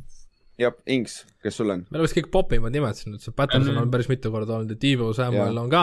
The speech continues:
Speaker 2: nüüd mitu korda siin olnud, et,
Speaker 1: Jah,
Speaker 2: äh,
Speaker 1: on.
Speaker 2: ainult kuus carry't ja kuuskümmend kuus jaardi ja üks püük ka kaksteist jaardi, kaks touchdown'i,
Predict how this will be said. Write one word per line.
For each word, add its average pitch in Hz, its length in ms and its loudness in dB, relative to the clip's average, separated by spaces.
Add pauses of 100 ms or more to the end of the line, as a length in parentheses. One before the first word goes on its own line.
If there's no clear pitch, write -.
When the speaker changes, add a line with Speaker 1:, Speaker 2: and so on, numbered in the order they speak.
Speaker 2:
nüüd 107 160 -2
mitu 107 160 -6
korda 101 220 -8
siin 101 160 -12
olnud, 95 240 -14
et, 98 80 2
Speaker 1:
Jah, 127 180 6
Speaker 2:
äh, 180 240 -16
Speaker 1:
on. 107 300 2 (180)
Speaker 2:
ainult 165 320 4
kuus 147 240 4
carry't 127 320 2
ja 117 80 -2
kuuskümmend 123 320 0
kuus 113 160 -2
jaardi 104 400 -4
ja 95 140 -10 (260)
üks 117 240 -8
püük 120 240 2
ka 113 80 0
kaksteist - 400 -6
jaardi, 107 160 -8
kaks 113 240 -6
touchdown'i, 98 560 -8